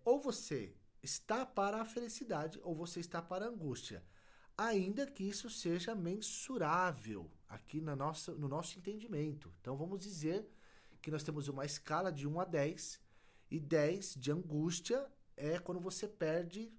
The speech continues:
é, uma pessoa muito querida, né? Ela se foi.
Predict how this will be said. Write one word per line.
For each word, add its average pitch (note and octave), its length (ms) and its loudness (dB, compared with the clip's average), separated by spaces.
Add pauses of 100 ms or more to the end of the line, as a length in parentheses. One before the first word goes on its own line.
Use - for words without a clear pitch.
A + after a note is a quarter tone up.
(520)
é, B2 440 -2
uma D3 160 -2
pessoa F3 320 -4
muito D#3 260 0
querida, D3 640 0 (220)
né? F#2+ 120 -10
Ela G2 140 -10
se - 160 -10
foi. E2+ 380 -8